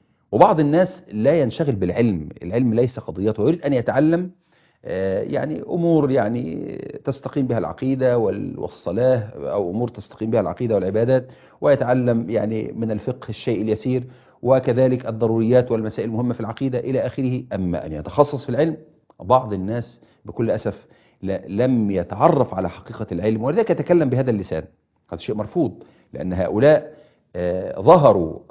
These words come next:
قبل ذلك والآن وسيأتوا بعد ذلك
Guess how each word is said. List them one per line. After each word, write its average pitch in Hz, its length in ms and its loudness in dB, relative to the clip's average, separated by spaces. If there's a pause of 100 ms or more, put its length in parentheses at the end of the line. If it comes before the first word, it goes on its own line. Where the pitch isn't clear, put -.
(160)
قبل 87 240 -4
ذلك 123 480 6
والآن 85 1040 -4
وسيأتوا 135 640 2
بعد 90 200 0
ذلك 95 440 0